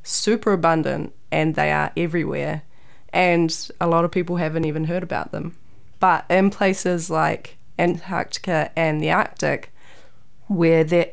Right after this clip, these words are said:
isn't really much else, these guys play a much more important role. So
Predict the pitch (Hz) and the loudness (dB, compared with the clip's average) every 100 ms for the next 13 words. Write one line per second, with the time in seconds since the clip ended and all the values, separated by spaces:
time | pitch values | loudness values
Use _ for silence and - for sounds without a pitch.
0 | - 208 226 254 220 214 202 196 170 - | 2 2 6 4 4 2 4 4 4 0
1 | - 170 151 156 - 175 165 - 165 156 | 2 2 2 -4 -2 0 2 4 4 4
2 | 151 - - 175 160 151 - - 160 143 | 0 -6 -2 2 4 2 0 0 0 0
3 | 139 160 147 131 151 156 165 - - - | -2 -2 -2 -2 -2 -2 -4 -10 -16 -16
4 | - - - - - 185 165 | -16 -16 -16 -10 0 4 4